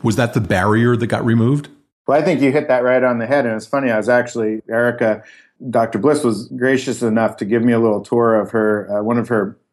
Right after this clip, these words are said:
Speaker 2: facilities in Seattle this last February, and we were, she was sharing with me some of the things she was doing. And I just said what you said in the sense of, "Wow, that sounds just like a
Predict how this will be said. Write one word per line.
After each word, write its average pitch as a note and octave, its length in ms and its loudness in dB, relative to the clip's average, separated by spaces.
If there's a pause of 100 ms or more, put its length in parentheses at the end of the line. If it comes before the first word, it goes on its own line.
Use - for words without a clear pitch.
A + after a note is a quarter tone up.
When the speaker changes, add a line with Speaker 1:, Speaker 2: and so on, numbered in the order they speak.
(120)
Speaker 2:
facilities A#2 520 0
in G#2 100 -4
Seattle A2+ 460 0
this G#2 220 -4
last G#2 280 -2
February, A#2+ 520 2
and G2+ 80 -2
we G2+ 80 -4
were, G2 200 -4 (460)
she - 140 -2
was G#2+ 180 0 (140)
sharing A2+ 400 0
with G#2 140 -2
me A2 100 2
some G#2+ 220 -2
of G2+ 100 -8
the G#2 160 -2
things G#2 220 -2
she A2 100 -4
was G2 140 -4
doing. C#3 320 2
And A2 100 2
I A2+ 160 2
just G#2+ 340 -2
said G#2+ 220 0
what A2+ 140 0
you C#3+ 100 2
said A2 300 0
in G#2 100 -2
the G#2 60 -4
sense A2 280 -2
of, G2+ 120 -2
"Wow, C#3 180 4
that A2+ 160 2
sounds A2 320 -2
just A2 260 -4
like G#2 280 -2
a G2 320 -2